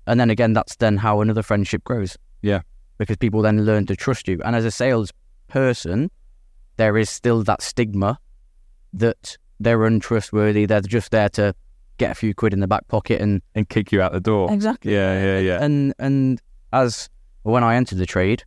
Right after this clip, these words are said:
Speaker 1: it, it's over ten years ago now, it was, um, yeah, I was a young person, I, un-, inexperienced, and f-, in my head, I was like, "I don't want that stigma attached to me."
Speaker 2: Yep.
Speaker 1: And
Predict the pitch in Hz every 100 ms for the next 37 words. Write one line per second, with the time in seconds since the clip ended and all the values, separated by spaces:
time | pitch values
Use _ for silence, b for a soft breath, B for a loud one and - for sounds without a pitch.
0 | - 87 - 90 - 80 - 101 90 107
1 | 95 107 101 87 90 98 90 95 - 98
2 | 92 98 101 98 95 95 - - _ -
3 | - - - - 117 104 98 98 104 98
4 | 98 104 104 101 92 113 104 92 92 92
5 | 95 82 - 98 - 104 101 - 104 101
6 | 98 98 98 - - 95 92 90 - -
7 | - _ - - - - - - - 120
8 | 117 127 117 101 101 - 104 104 104 90
9 | 104 - 104 98 - - - - 120 110
10 | 101 95 120 - - 110 143 180 - 101
11 | 101 104 104 104